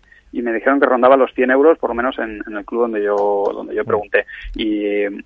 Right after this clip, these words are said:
Speaker 1: y sé que los, los profesores estaban cobrando entre cinco,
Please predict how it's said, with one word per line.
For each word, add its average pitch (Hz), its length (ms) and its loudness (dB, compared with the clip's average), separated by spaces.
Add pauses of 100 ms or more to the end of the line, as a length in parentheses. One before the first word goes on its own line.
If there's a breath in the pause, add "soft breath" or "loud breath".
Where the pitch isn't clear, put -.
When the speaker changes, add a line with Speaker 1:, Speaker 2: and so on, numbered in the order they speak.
Speaker 1:
y - 100 -12
sé 117 80 0
que 120 80 0
los, 120 160 6 (100)
los 120 380 6
profesores 120 460 0
estaban 110 300 -2
cobrando 110 340 2
entre 113 180 -4
cinco, 113 320 -2